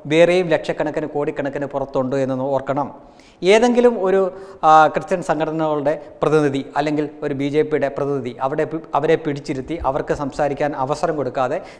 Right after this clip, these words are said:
നിങ്ങൾ മാത്രം സംസാരിച്ച് ഒടുവിൽ ഇവിടെ ലവ് ജിഹാദ് ഇല്ല എന്ന് നിങ്ങൾ ഇങ്ങനെ പറഞ്ഞ് അടിച്ചേൽപ്പിക്കുമ്പോൾ അതല്ല സത്യമെന്ന് നിങ്ങൾ മനസ്സിലാക്കിയിരിക്കണം. നിങ്ങൾ ഒരിക്കലും ഒരു ജഡ്ജിമാരല്ല അല്ലെങ്കിൽ അവസാന വാക്കല്ല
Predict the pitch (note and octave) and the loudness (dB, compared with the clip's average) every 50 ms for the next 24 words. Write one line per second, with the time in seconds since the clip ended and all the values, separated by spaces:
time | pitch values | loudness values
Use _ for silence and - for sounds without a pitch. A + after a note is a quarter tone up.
0 | - - D3+ E3 F3 F#3 F#3 E3+ D#3+ D3 D3 D3+ D3+ E3 D#3+ C#3+ - D3 C3+ C3 | -6 -4 -2 2 4 4 4 6 6 4 4 4 2 0 -2 0 -2 -4 -4 -2
1 | - D3 C#3+ C3 B2+ - F3 E3 D#3 D3 D3 D3+ D3+ D3+ - - - - - - | 0 0 0 0 -2 -4 -6 -4 -2 -2 0 0 -2 -4 -4 -8 -14 -20 -12 -6
2 | D3 D3 D3+ E3 E3+ F3 D#3+ C#3+ C3+ D3+ D3+ E3 E3 F3+ F3 F#3 F3 F3 E3+ D3+ | -2 2 4 6 6 4 4 4 2 2 2 2 -2 0 2 4 4 4 4 2
3 | C#3+ D3+ D#3+ E3+ F3 E3+ D#3 D3 C#3+ D3 C#3+ C#3+ C3+ C3+ D3 D#3 D3+ - - - | -2 0 2 4 4 4 2 0 -2 -4 -4 -4 -4 -2 -4 -4 -6 -10 -16 -20
4 | - - D#3+ D#3 E3 D#3+ D#3+ D#3 - D3+ D3 D#3+ E3 E3+ F3 F#3+ - - C#3+ C#3+ | -12 -8 -4 -2 0 0 0 2 4 4 4 4 2 2 -2 -4 -2 -2 -2 -2
5 | E3 E3 - E3 D3+ D3+ D3 D#3 D#3+ C3+ D#3+ D3+ C#3+ C#3+ C#3+ C#3 C#3 - - - | -2 -4 -2 -2 -2 -2 -2 -4 -8 -8 -8 -6 -4 -4 -4 -4 -6 -10 -12 -4
6 | - C3 C#3 D3 C#3+ D3+ D#3+ E3+ F3 E3+ - - - D3 - - D3 C#3 C#3 C3+ | -2 0 0 0 0 0 2 0 0 0 -2 -4 -6 -6 -4 -4 -4 -4 -4 -4
7 | C3+ D3 C#3+ - - - - C3 C3 C3 C3+ C3+ C3 C3 B2+ B2 - C#3 C3+ B2 | -4 -6 -8 -12 -18 -14 -10 -6 -4 -2 -2 -2 -2 -4 -4 -4 -2 -2 -2 -2
8 | - D3 B2 B2 A#2 B2+ A2+ G#2+ G#2+ - - - - - D#3 E3+ F#3 G3+ G3 F3 | -2 -4 -6 -6 -8 -8 -10 -12 -14 -18 -20 -20 -10 -6 -4 0 2 2 0 2
9 | C#3 D3 D#3 E3 D#3 F3 F3 F3 E3 - - - - D3 D3+ D#3 C#3 B2 A#2+ A#2 | 2 0 0 2 2 0 -2 -2 -4 -8 -14 -8 -4 -4 -2 -2 -4 -6 -10 0
10 | A#2 D3+ C#3+ C#3+ C#3+ E3 G3 G3 F#3+ F#3 F3 C3+ B2 C3 C3+ C3 B2+ - B2 C#3 | 2 4 4 4 2 2 2 4 4 4 4 2 2 2 0 -2 -2 -2 -4 -4
11 | D3 D3 D#3 D#3 - B2 C3 C#3 D3 C#3+ - - E3 D#3+ D#3+ D#3+ C3+ B2+ C3 B2 | -2 -4 -4 -2 0 0 0 0 0 -2 0 0 0 2 0 0 0 0 0 0
12 | - - C3+ B2+ C3 C3 C3+ | -2 -4 -4 -4 -4 -4 -6